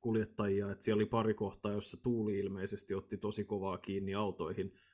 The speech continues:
jolloin sit kyse ei ole edes siitä, että ajaa holtittomasti, vaan yksinkertaisesti siitä, että sellainen kova ristituuli yhtäkkiä ottaa auton kylkeen kiinni, ja sit hän niin kun perä lähtee ihan, ihan kunnolla siinä irti.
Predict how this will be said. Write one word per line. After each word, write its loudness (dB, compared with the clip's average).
jolloin 4
sit 4
kyse 6
ei 6
ole 6
edes 2
siitä, 4
että -2
ajaa 4
holtittomasti, -2
vaan -6
yksinkertaisesti -4
siitä, -2
että -8
sellainen -4
kova 0
ristituuli -6
yhtäkkiä -8
ottaa -6
auton -4
kylkeen -2
kiinni, -8
ja -4
sit -6
hän -8
niin -10
kun -8
perä 2
lähtee -2
ihan, -2
ihan -2
kunnolla -2
siinä -2
irti. -2